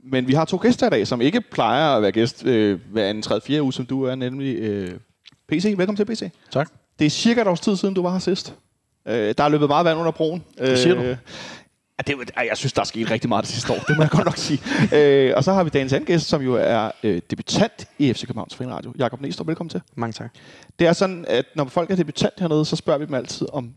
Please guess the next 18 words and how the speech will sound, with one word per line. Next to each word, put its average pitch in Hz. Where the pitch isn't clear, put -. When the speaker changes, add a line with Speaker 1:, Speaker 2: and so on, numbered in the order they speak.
Speaker 1:
to -
ting. -
Den 160
ene, 196
den 196
kan -
jeg 185
ikke 185
rigtig 175
spørge 165
dig 175
om 147
lige 170
nu, 160
fordi -
at 139
det 147
første, 170